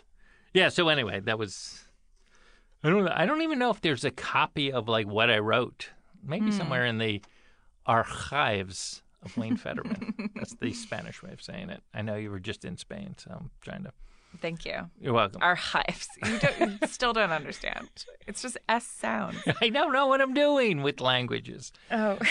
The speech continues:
Speaker 1: So,
Speaker 2: <laughs>
Speaker 1: but, uh, yeah, we had to stand up when Stella Adler walked into the room.
Speaker 2: Hmm. What did she wear? Big, big sweepy shirts?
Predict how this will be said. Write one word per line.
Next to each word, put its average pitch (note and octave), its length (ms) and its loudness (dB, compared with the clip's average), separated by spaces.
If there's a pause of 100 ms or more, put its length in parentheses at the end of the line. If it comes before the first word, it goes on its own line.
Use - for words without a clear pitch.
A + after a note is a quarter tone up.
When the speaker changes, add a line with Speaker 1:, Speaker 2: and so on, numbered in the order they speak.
(360)
Speaker 1:
So, B2 240 6 (240)
Speaker 2:
<laughs> - 140 0
Speaker 1:
but, C#3+ 280 2
uh, C3+ 380 4 (200)
yeah, B2 300 4 (460)
we C#3+ 100 6
had C#3+ 120 6
to C3+ 40 0
stand D3 380 2
up D3+ 140 2
when A2+ 100 0
Stella A#2 540 2 (180)
Adler A2+ 340 4
walked - 280 0
into B2+ 200 -8
the D2 100 -10
room. - 300 -12 (500)
Speaker 2:
Hmm. F#3+ 400 -2 (1040)
What F#3 120 0
did G3+ 140 0
she G3+ 120 -2
wear? F3 380 0 (240)
Big, E3 200 -4 (180)
big D#3+ 180 -4
sweepy D3 600 -8 (160)
shirts? - 500 -8